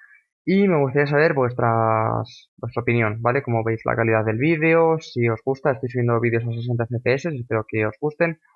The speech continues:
Este no sé si estará a sesenta F P S porque no sé por qué estoy grabándolo a veinte, no entiendo muy bien. De todas formas es un vídeo informativo, no hay nada de gameplay,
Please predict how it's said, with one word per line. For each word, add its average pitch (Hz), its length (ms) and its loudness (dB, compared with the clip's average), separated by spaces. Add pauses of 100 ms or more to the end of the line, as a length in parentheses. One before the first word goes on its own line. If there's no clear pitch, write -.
(160)
Este 160 240 0
no 135 80 0
sé 131 60 -4
si 127 80 0
estará 123 220 2
a 123 80 0
sesenta 123 240 -2
F 123 140 -6
P 120 120 -2
S 147 180 -2
porque 123 220 -2
no 117 100 -2
sé 127 80 -6
por 117 160 -4
qué 123 240 -2 (260)
estoy 120 220 -2
grabándolo 113 420 2 (100)
a 107 60 2
veinte, 160 460 -2 (420)
no 113 240 -2
entiendo 104 400 -2
muy 104 140 -2
bien. 139 220 0
De 120 40 -14
todas 120 140 -2
formas 117 240 0
es - 60 -16
un 117 40 -4
vídeo 113 140 0
informativo, 120 560 0
no 117 120 0
hay 110 160 0
nada 104 220 0
de 107 140 -4
gameplay, 131 480 -2